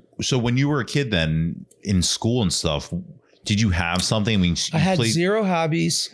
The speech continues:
Speaker 2: I did pogs.
Speaker 1: Okay.
Speaker 2: Like, I had, uh,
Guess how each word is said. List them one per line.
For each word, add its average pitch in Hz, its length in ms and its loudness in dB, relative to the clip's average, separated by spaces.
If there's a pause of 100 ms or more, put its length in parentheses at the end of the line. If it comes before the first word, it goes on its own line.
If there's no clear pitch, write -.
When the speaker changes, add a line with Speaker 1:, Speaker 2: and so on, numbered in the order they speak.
(100)
Speaker 2:
I 156 100 0
did 165 200 0
pogs. 160 640 -2 (520)
Speaker 1:
Okay. 165 180 0 (140)
Speaker 2:
Like, 135 100 0
I 156 80 -2
had, 156 500 0 (840)
uh, 95 320 -4